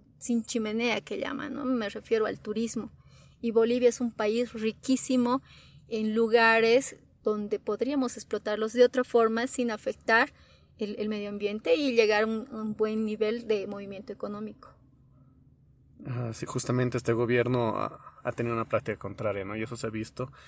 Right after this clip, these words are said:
Speaker 2: últimamente en lo que son los números en afluencia de turismo, en lo que es, ah, más que todo Rurrenabaque, ¿no?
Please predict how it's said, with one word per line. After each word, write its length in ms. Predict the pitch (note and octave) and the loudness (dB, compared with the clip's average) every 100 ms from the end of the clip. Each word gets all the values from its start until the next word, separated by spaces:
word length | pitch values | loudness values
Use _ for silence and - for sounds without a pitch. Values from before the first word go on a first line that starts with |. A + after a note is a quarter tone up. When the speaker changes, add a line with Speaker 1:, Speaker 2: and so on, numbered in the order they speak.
| - - A#2+ | -20 -12 -8
Speaker 2:
últimamente 1080 | A#2 B2 A#2+ A2+ A2+ A2+ A2 G#2 G2+ G#2 - | -4 -4 -2 -2 -2 -4 -4 -2 -4 -8 -14
en 140 | - A2 | -10 -8
lo 80 | G#2+ | -8
que 100 | A#2 | -6
son 180 | B2+ | -6
los 140 | A2+ A2 | -4 -4
números 360 | A#2+ A#2+ A#2 A2+ | -4 -6 -6 -8
en 240 | G#2+ - | -8 -10
afluencia 420 | - A#2+ A2+ A#2+ | -10 -6 -6 -6
de 80 | A#2 | -8
turismo, 400 | A#2+ A2+ A2 G#2 | -8 -8 -6 -8
en 60 | F#2+ | -8
lo 120 | - | -8
que 160 | G#2 | -4
es, 200 | G2 - | 0 0
ah, 80 | G2+ | 0
más 320 | G#2 - A2+ A2 | -10 -8 -6 -4
que 80 | |
todo 180 | A2+ G#2 | -6 -6
Rurrenabaque, 600 | A2 G#2+ G2+ G#2+ G#2+ A2 | -6 -8 -4 -4 -4 -6
¿no? 120 | B2+ | -10